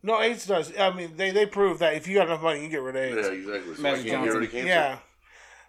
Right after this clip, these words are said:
Speaker 1: No, I don't think they've done that yet.
Speaker 3: I don't know, like, Steve Jobs probably could have lived if he would've got treatments instead of, like,
Speaker 1: He
Speaker 3: licking
Speaker 1: was, like,
Speaker 3: rocks and shit.
Speaker 1: he was crazy. But, I mean, he had a lot of fucking money, too.
Speaker 3: He did. But he
Speaker 1: He got
Speaker 3: didn't
Speaker 1: about
Speaker 3: spend it
Speaker 1: all
Speaker 3: on the right
Speaker 1: kinds of
Speaker 3: things.
Speaker 1: mushrooms.
Speaker 3: Mu-,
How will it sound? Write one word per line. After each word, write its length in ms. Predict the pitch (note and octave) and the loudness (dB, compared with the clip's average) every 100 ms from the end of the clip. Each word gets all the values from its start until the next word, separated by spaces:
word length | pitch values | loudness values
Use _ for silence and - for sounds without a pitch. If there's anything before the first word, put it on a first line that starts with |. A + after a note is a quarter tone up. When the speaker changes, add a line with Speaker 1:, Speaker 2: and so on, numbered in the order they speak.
| - | -2
Speaker 1:
No, 160 | G3 | 2
I 140 | A#3 A#3+ | 4 6
don't 300 | A3 B3 B3+ | 6 4 2
think 120 | C4 | 0
they've 140 | B3 A3+ | 0 2
done 160 | B3+ | 2
that 180 | G#3+ D3+ | 2 -2
yet. 260 | D3 C#3+ G#3+ | -2 -2 2
Speaker 3:
I 40 | |
don't 100 | E4+ | 2
know, 120 | F#4+ | 4
like, 100 | E4 | 4
Steve 240 | - D4+ G#3 | 2 -2 2
Jobs 260 | F#3+ C4+ | 4 4
probably 220 | - A#3 | 2 0
could 140 | F#3+ F3+ | 2 0
have 80 | C#3+ | 0
lived 200 | E3 F#3 | -2 -2
if 80 | |
he 60 | D#3 | -6
would've 180 | D#3 D#3 | -2 -2
got 140 | C#3+ | -2
treatments 440 | - C#3+ C#3 D#3 - | -6 -8 -8 -10 -12
instead 180 | A#2+ C#3 | -4 0
of, 60 | |
like, 100 | E3+ | 2
Speaker 1:
He 80 | A3+ | 2
Speaker 3:
licking 140 | C4 A#3 | 2 2
Speaker 1:
was, 100 | A3 | 6
like, 140 | G#3 | 6
Speaker 3:
rocks 180 | F#3 - | 4 -6
and 100 | G2+ | -10
shit. 220 | A2 A2 - _ _ _ _ - C#3 | -10 -12 -14 _ _ _ _ -20 -14
Speaker 1:
he 220 | C#3+ A3+ | -8 -2
was 180 | A3+ - | -2 -2
crazy. 500 | F3 D3 A#2+ G#2 G2 _ - | -4 -4 -6 -14 -20 _ -2
But, 380 | F#3 E3 C#3+ - - _ | 2 2 0 -4 -20 _
I 140 | D#3 | -8
mean, 160 | D#3+ D#3 | -6 -2
he 80 | G#3 | 2
had 160 | A3+ | 4
a 40 | E3+ | 4
lot 140 | C#3 | 0
of 80 | C3 | -2
fucking 260 | D#3 C#3 C3+ | -6 -6 -8
money, 200 | C3 B2+ | -10 -8
too. 320 | F3 D3+ B2+ - _ G#2 | -6 -6 -8 -16 _ -16
Speaker 3:
He 100 | A#2 | -6
did. 280 | D#3+ D3 - - - | -2 -2 -6 -10 -4
But 100 | C3 | 4
he 60 | |
Speaker 1:
He 40 | A#3+ | 6
got 80 | |
Speaker 3:
didn't 100 | A3 F#3+ | 8 8
Speaker 1:
about 60 | |
Speaker 3:
spend 140 | F3 E3+ | 8 10
it 40 | |
Speaker 1:
all 80 | F#3 | 10
Speaker 3:
on 60 | D#3 | 8
the 60 | |
right 60 | - - | 6 4
Speaker 1:
kinds 40 | |
of 60 | D#3+ | 4
Speaker 3:
things. 240 | C#3+ A2+ | 0 0
Speaker 1:
mushrooms. 360 | C#3 C3+ C3 - _ _ _ _ _ G#2 | -4 -6 -10 -18 _ _ _ _ _ -20
Speaker 3:
Mu-, 120 | C3+ | -12